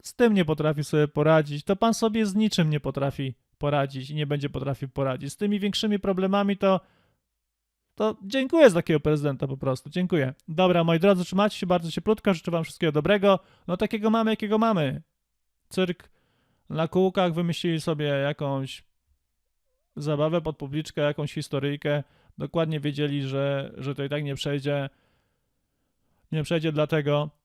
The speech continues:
że nie mamy pozwolenia. Oni nie mają pozwolenia. My się zajęliśmy tym, oni przepychali różne umowy, ustawy, o zgrozo, co jeszcze. Oni,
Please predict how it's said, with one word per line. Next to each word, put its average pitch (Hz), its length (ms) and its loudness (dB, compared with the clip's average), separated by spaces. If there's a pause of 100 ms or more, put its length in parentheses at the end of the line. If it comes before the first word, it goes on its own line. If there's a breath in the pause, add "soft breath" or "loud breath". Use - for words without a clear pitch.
(140)
że 147 220 -2
nie 160 60 -2
mamy 160 220 -2
pozwolenia. 147 760 -4
Oni 143 180 -6
nie 143 100 -6
mają 139 200 -4
pozwolenia. 135 720 -4
My 143 160 -6
się 151 140 -4
zajęliśmy 143 480 -6
tym, 165 240 -2
oni 147 200 -6
przepychali 143 600 -2
różne 135 340 -4
umowy, 151 600 -2
ustawy, 143 800 -2
o 139 100 -2
zgrozo, 147 420 -2
co 131 140 -6
jeszcze. 139 560 -4
Oni, 143 520 -6